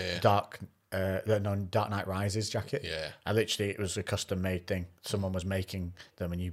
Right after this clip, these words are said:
Speaker 2: ordered it.
Speaker 1: Mm-hmm.
Speaker 2: And I did. Actually, I think I got it as a Christmas present from my mum.
Speaker 1: Mm.
Speaker 2: She asked, "What do you want?" I went, "I want this." And so she had one made for me. So it's a replica Bane jacket from Dark Knight Rises. Have you watched The Witcher season two?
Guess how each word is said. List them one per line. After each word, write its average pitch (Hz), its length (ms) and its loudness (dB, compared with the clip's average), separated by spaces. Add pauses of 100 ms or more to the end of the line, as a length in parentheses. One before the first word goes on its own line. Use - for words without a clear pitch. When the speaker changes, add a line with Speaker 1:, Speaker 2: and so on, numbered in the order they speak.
Speaker 2:
ordered 85 340 -4
it. - 140 -10 (160)
Speaker 1:
Mm-hmm. 85 180 -10 (220)
Speaker 2:
And 85 80 -2
I 80 60 -4
did. 80 240 -6 (680)
Actually, 139 280 8
I 98 40 4
think 123 120 2
I - 20 4
got 131 80 10
it 117 60 8
as 92 80 -4
a - 20 -8
Christmas 123 260 0
present 90 260 -4
from 92 80 -4
my 90 60 -2
mum. 101 240 0 (220)
Speaker 1:
Mm. 101 80 -6
Speaker 2:
She 90 140 -2
asked, 92 100 -4
"What 107 100 0
do 92 40 -4
you 95 60 -2
want?" 98 180 -2
I - 20 -6
went, 92 140 -6
"I 92 80 -6
want 92 120 -6
this." 92 280 -6
And 90 120 -6
so 90 200 -4
she - 160 -6
had 87 160 -6 (160)
one 87 160 -6
made 90 180 -4
for 87 160 -4
me. 85 100 -8 (840)
So - 140 4
it's 101 140 6
a 104 40 8
replica 98 640 6 (340)
Bane 101 380 6
jacket 90 420 0
from 87 260 -2
Dark 90 220 -2
Knight 90 160 -4
Rises. 80 440 -4 (960)
Have 135 160 8
you 147 80 8
watched 139 240 6
The 113 60 2
Witcher 127 240 6
season 104 280 4
two? 117 260 6